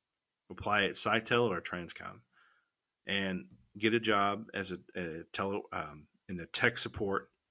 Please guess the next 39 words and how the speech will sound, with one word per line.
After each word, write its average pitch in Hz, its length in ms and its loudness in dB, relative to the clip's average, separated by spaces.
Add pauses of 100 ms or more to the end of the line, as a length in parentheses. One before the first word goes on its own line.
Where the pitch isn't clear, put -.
(320)
uh, 82 280 -6 (240)
you 95 80 -8
know, 80 140 -6
as 85 140 -4
a 87 60 -4
job 92 260 2
as 92 60 -4
a 92 60 -2
tech 92 240 -4
support 90 440 -6
individual, 85 680 -8
tech 85 120 -16
support 87 220 -10
specialist. 82 520 -8 (460)
And 92 140 -4
then, 95 320 -2 (720)
and 98 100 -6
then 104 140 0
from 90 180 -6
there, 107 200 6
just 90 220 -6
build 85 200 -4
your 78 80 -6
resume. 80 400 -8 (560)
And, 87 480 -10 (880)
you 127 100 4
know, 135 100 4
that's 139 220 4
really 127 140 6
the 95 100 -2
first 92 240 -2
step. 82 240 -4
There 123 260 2
are 151 100 6
those 170 200 4
other 98 200 4
things, 82 300 -6
right? 82 280 0
But 87 160 -2